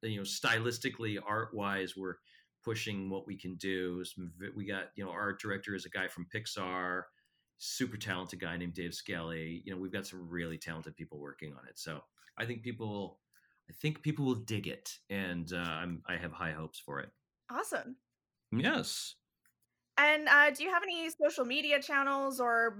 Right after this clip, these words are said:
Speaker 2: websites or places where people can follow what you're up to?
Speaker 1: No. <laughs> I should, but I don't. No, I don't, I don't have anything like that. I'm sorry.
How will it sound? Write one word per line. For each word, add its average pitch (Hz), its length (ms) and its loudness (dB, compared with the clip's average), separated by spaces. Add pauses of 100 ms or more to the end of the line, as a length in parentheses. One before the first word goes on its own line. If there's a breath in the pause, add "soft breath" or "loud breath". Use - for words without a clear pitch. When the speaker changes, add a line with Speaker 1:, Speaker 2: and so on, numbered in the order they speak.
Speaker 2:
websites 226 500 4
or 220 120 2
places 226 400 -4
where 208 160 4
people 220 260 -8
can 220 320 -4
follow 226 300 2
what 220 120 2
you're 233 140 4
up 247 140 4
to? 415 140 -6 (1400)
Speaker 1:
No. 123 460 6 (180)
<laughs> - 180 -10
I 151 1040 6
should, 123 560 8
but 123 80 6
I 107 80 6
don't. 98 340 2 (720 loud breath)
No, 110 120 4
I 110 400 6
don't, 117 200 4
I 110 100 4
don't 107 120 2
have 107 160 4
anything 101 260 4
like 95 140 -2
that. 92 160 0
I'm 95 80 -2
sorry. 92 460 2